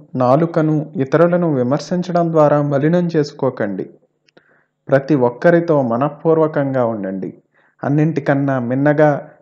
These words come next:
మీతో మీరు నిష్కపటంగా ఉండండి. భగవంతుడు మిమ్మల్ని గమనిస్తున్నాడు. మీరాయన్ని మోసం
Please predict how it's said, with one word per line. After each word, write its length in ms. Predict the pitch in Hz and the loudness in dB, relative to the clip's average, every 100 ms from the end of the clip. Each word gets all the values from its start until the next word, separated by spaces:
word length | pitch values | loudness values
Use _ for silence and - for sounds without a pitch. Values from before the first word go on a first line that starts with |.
| - | -4
మీతో 340 | 135 156 165 | -2 2 2
మీరు 260 | 160 151 143 | 4 2 0
నిష్కపటంగా 800 | 123 - - 165 - 165 160 143 | -4 -6 -4 -4 0 -2 2 0
ఉండండి. 480 | 131 117 113 110 - _ _ _ 110 | 0 -4 -6 -10 -12 _ _ _ 0
భగవంతుడు 540 | 123 143 151 156 151 | 2 4 2 2 0
మిమ్మల్ని 420 | 147 135 127 123 | 0 -2 -4 -4
గమనిస్తున్నాడు. 840 | 117 117 135 151 - 147 120 117 101 - _ _ - | -2 -2 -2 -6 -6 -4 -2 -2 -4 -10 _ _ -2
మీరాయన్ని 500 | 160 175 170 170 160 | 2 4 4 4 0
మోసం 400 | 127 113 143 190 | -2 -4 -4 -4